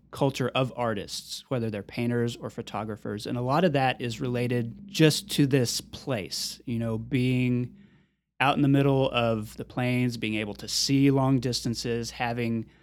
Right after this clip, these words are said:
you know, a, a, a heritage tied to the West. What can you tell me,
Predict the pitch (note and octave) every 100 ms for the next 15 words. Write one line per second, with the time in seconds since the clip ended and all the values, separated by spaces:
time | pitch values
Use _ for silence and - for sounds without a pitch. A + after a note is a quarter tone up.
0 | _ _ _ - A#2 A2 A2 G#2+ G#2 -
1 | D3 A2+ G#2 G2+ - A2+ - C3 B2 -
2 | A#2+ A#2 A2+ - - A2+ A#2 - A2 B2+
3 | C#3+ - - G3 A3+ A3 E3+ - D3+ C#3+
4 | A#2 A2 -